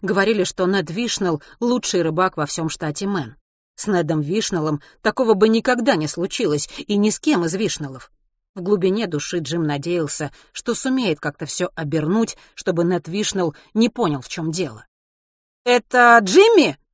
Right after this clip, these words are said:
донёсся сквозь треск помех голос Неда. «Это могучий Дж!» —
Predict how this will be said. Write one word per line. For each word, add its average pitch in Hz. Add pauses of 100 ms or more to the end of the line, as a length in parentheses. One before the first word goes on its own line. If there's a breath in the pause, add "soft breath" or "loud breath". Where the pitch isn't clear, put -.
(260)
донёсся 185
сквозь 170
треск 185
помех 185 (160)
голос 180
Неда. 147 (720 soft breath)
«Это 285
могучий 359
Дж!» — 233